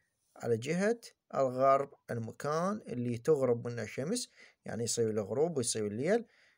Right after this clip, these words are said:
من هنا راح يصير وجهنا وين؟ من خلينا إيدينا اليمنى على الشرق وإيدينا اليسرى على الغرب، راح يصير وجهنا على الشمال.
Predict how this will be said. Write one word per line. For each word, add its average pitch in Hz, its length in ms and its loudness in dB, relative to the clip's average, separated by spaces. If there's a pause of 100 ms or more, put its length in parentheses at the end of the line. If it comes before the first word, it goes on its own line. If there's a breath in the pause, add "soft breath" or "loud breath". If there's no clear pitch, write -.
(420 soft breath)
من 123 260 -2
هنا 135 380 -2 (1600)
راح 131 260 2
يصير 139 420 4
وجهنا 160 580 2
وين؟ 196 460 2 (600)
من 147 260 -2
خلينا 196 400 4
إيدينا 175 340 2
اليمنى 165 320 -2
على 151 160 0
الشرق 143 440 0 (340 soft breath)
وإيدينا 143 380 4
اليسرى 139 380 2
على 131 420 2 (220)
الغرب، 160 320 6 (380 loud breath)
راح 123 120 -2
يصير 135 240 2
وجهنا 185 440 4
على 185 200 2
الشمال. 110 520 -2